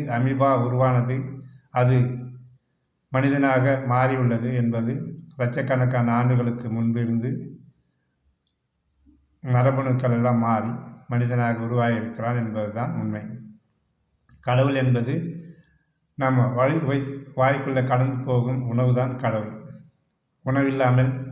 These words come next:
யாராலும் வாழ முடியாது. அப்படி உணவை உண்ணவில்லை என்றால் அவன் சோம்பேறியாக உட்கார்ந்த இடத்தில் இருக்கலாம். உழைக்காமல் இரு-, இருப்பவன் தான் உண்ண-, உண்ணாமல் ஏதோ பலரசம்,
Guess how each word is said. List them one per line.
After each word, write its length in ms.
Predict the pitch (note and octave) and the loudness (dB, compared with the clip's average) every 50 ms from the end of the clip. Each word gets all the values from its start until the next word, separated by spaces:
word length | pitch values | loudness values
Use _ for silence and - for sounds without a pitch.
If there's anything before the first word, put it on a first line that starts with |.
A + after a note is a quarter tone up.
| - - - - - - _ _ _ _ _ _ - | -14 -16 -20 -20 -20 -20 _ _ _ _ _ _ -4
யாராலும் 460 | - B2+ B2 B2 B2+ B2 A#2+ B2 B2+ A#2+ | 0 0 2 4 4 4 4 4 2 2
வாழ 200 | A2+ A#2 A#2+ A#2 | 2 2 0 0
முடியாது. 720 | A2 G#2+ G#2+ G#2 G#2 G2 F#2+ G2+ G#2 - - - - - _ _ _ _ _ _ _ _ _ _ _ _ _ _ _ _ _ _ _ _ _ _ _ _ | -2 -4 -4 -6 -6 -6 -8 -10 -14 -16 -16 -20 -20 -20 _ _ _ _ _ _ _ _ _ _ _ _ _ _ _ _ _ _ _ _ _ _ _ _
அப்படி 320 | - C3 B2 C3 C3+ C#3 C#3 C3+ C3+ C3+ - - - - - | -4 -2 0 0 0 0 0 -2 -4 -8 -10 -12 -16 -14 -8
உணவை 540 | B2 B2 B2+ C3 C3+ C#3 C#3+ C#3+ C#3 B2+ B2 | -2 0 0 2 2 0 -2 -2 -6 -6 -2
உண்ணவில்லை 480 | B2 B2 B2+ C3+ C3+ C3 C3 B2+ B2 | 0 2 2 2 2 2 2 2 2
என்றால் 360 | A#2+ A#2 A2 A2+ C3 D3+ E3+ - | 2 2 0 -2 -2 -2 -2 -4
அவன் 280 | A#2+ A#2+ A#2+ B2+ B2+ - - - - - - - - _ _ _ _ _ - | -4 -2 -2 0 -2 -2 -6 -8 -12 -14 -18 -20 -20 _ _ _ _ _ -2
சோம்பேறியாக 840 | C#3 C#3 C#3 C#3 C#3+ C#3 C3 C3 B2+ B2+ B2 C3 B2 - - - - | 0 0 0 0 0 0 2 4 4 4 4 4 2 0 -2 -6 -8
உட்கார்ந்த 440 | - A#2 A2+ - - C3+ C#3 C3+ C3 | -8 -8 -6 -2 -2 0 0 2 2
இடத்தில் 340 | B2+ A#2+ B2 B2 B2+ C3 B2+ | 2 2 2 0 -2 -2 0
இருக்கலாம். 520 | B2 A#2 A#2 A#2 - - B2 C3+ D#3+ E3+ - - - - - - - - _ _ _ _ _ - | 0 0 0 -2 -4 -2 0 0 0 -2 -6 -8 -12 -14 -18 -20 -20 -20 _ _ _ _ _ -4
உழைக்காமல் 560 | C3+ C3+ C3+ B2+ - D3 C3+ C3 C3 B2+ B2 | -2 -2 0 0 0 0 2 2 4 4 2
இரு-, 180 | A#2+ A#2+ A#2+ - | 2 0 -2 -4
இருப்பவன் 440 | A#2+ B2 B2 A#2+ - C3 A#2+ A#2 A#2 | -2 0 0 0 0 0 0 0 2
தான் 200 | A2+ C3 C#3+ E3 - - - - - | 0 0 -2 -2 -4 -8 -10 -8 -4
உண்ண-, 540 | B2 B2 C3 C#3 C3+ B2+ B2 - - - - | 0 0 2 2 2 2 2 0 -2 -4 -4
உண்ணாமல் 580 | - B2+ C3+ C#3 C#3 B2+ A#2+ A#2 B2 A#2+ A#2 B2+ | -2 0 0 2 2 2 2 2 2 0 0 0
ஏதோ 240 | B2 B2 B2 B2+ B2 B2 B2 B2 - - - - - - - - _ - | 0 0 2 2 2 0 0 0 -4 -8 -12 -18 -20 -20 -20 -20 _ -2
பலரசம், 560 | C3+ C3+ C3 B2+ B2+ B2 B2+ B2+ B2 B2+ | 0 2 4 6 4 4 4 2 0 0